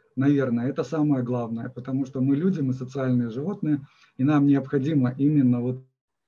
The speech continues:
это душевное общение, которое в итоге иногда даже в-,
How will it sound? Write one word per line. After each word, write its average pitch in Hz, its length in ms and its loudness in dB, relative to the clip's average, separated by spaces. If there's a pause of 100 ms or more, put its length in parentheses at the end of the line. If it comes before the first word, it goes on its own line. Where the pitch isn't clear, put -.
(380)
это 127 180 -8
душевное 123 600 0
общение, 175 460 2
которое 131 520 -4 (440)
в 123 120 0
итоге 143 480 0 (640)
иногда 156 540 2
даже 131 400 0
в-, 120 1080 -6